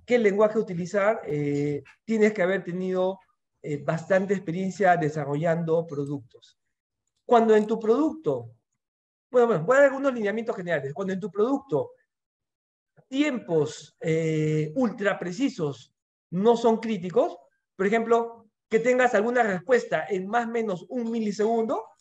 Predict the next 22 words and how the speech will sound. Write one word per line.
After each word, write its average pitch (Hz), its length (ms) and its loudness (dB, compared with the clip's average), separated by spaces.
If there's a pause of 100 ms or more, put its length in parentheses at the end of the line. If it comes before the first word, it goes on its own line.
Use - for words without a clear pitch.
(280)
eso 392 200 -4
es 294 80 -10
un 294 100 -4
tiempo 277 340 -2
para - 300 -4
un 214 180 -10
procesador 185 400 0
actual, 196 340 -2 (440)
un 160 120 -6
milisegundo, 202 600 2
el 165 60 2
procesador 165 220 -2
está 196 120 -6
diciendo, 202 380 -2 (200)
"Oye, 165 180 0
¿a 151 60 0
qué 151 80 -2
hora 214 240 6
viene 208 280 0
lo 180 100 -2
siguiente?", 185 380 -6
¿no? 226 160 -6